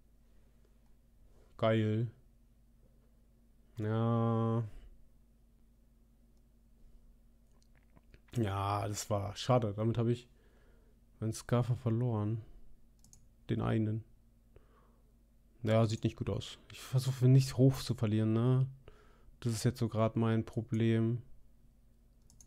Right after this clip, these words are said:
Der ist halt intimidiert, der ist halt wirklich defensiv. Überreste hat er schon mal nicht. Ja, an die Kampfbeere, maybe.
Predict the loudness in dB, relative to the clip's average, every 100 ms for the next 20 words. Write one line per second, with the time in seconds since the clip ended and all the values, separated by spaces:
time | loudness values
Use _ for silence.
0 | -20 -20 -20 -20 -20 -20 -20 -20 _ -20
1 | -20 _ -20 -20 _ -20 -8 -8 -2 -4
2 | -4 -10 -10 -8 -8 -10 -10 -10 -10 -10
3 | -10 -10 -12 -10 -8 -6 -6 -8 -10 -20
4 | -20 -20 -20 _ -20 _ -20 -20 -20 _
5 | -20 -20 _ -20 -20 -20 -20 -20 -20 -20
6 | _ -20 -20 -20 -20 _ _ _ -4 2
7 | 2 2 0 -4 -4 -6 -6 -12 -16 -20
8 | -20 -20 -20 -18 -6 -4 -4 -4 0 0
9 | -2 -8 -6 -2 -2 0 2 2 2